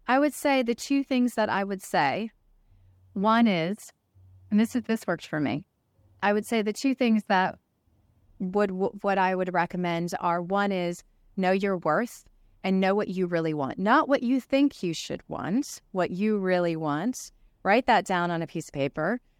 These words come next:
or wherever on your phone or something. Keep it there and don't waver from it. And this might just be two things, because ultimately, if you're a business owner operator in particular,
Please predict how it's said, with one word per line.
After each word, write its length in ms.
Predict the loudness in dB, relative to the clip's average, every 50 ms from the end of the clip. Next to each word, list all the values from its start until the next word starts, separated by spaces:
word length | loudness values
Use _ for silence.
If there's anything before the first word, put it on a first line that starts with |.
| _ _ -8
or 120 | -6 -4
wherever 440 | 0 0 2 2 2 0 0 -2 -2
on 100 | -2 0
your 240 | -2 -2 -2 -4 -6
phone 340 | -4 -2 0 0 0 -2 -4
or 60 | -4
something. 540 | -6 -4 -6 -6 -6 -6 -6 -6 -6 -6 -8 _ _ _ _ _ _
Keep 220 | -2 0 0 0 2
it 120 | -2 -2
there 400 | -2 -4 -4 -2 -4 -6 -6 -8 -12 _ _ _ _ -2
and 120 | -2 0
don't 220 | 0 0 -2 -2 -2
waver 360 | -2 -4 -4 -4 -6 -8 -10
from 260 | -8 -8 -8 -8 -8
it. 340 | -8 -10 -14 -16 -20 -20 -20 _ _ 2
And 160 | 4 4 4
this 160 | 4 4 0
might 180 | -2 -2 -2 -4
just 160 | -6 -6 -4
be 100 | -6 -6
two 200 | -4 -4 -4 -4
things, 400 | -4 -4 -6 -6 -8 -10 -12 -10
because 420 | -8 -6 -2 -2 -2 -2 -2 -4 -4
ultimately, 760 | -2 -2 -2 0 0 0 0 0 0 -2 -2 -2 -4 -6 -8 -12 _ _
if 160 | -14 -8 -2 0
you're 200 | 2 4 4 4
a 60 | 4
business 400 | 2 0 0 0 0 -2 -2 -2
owner 220 | -2 -2 0 0
operator 540 | 0 -2 -2 -2 -2 -2 -2 0 -2 -2 -2
in 200 | -2 -4 -4 -4
particular, 760 | -6 -8 -8 -6 -6 -6 -6 -6 -6 -6 -6 -6 -8 -8